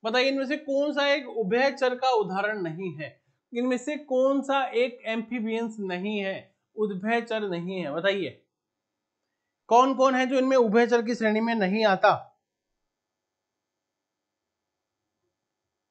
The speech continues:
बता दीजिए, बताइए,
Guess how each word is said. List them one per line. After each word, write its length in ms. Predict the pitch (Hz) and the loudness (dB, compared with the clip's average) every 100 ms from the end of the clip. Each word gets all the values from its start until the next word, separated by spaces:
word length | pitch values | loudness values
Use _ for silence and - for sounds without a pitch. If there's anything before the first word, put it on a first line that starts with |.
| _ _ _ _ _ _ _ _ _ _ _ 160 | _ _ _ _ _ _ _ _ _ _ _ -2
बता 240 | 170 160 | 2 2
दीजिए, 320 | 147 120 113 - _ _ _ _ _ _ _ _ _ _ _ _ _ _ _ _ _ _ _ _ _ _ _ _ _ _ _ _ _ _ _ _ _ _ _ _ _ _ _ _ _ _ _ _ _ - | 0 -4 -10 -16 _ _ _ _ _ _ _ _ _ _ _ _ _ _ _ _ _ _ _ _ _ _ _ _ _ _ _ _ _ _ _ _ _ _ _ _ _ _ _ _ _ _ _ _ _ -4
बताइए, 380 | 185 214 180 | 0 2 0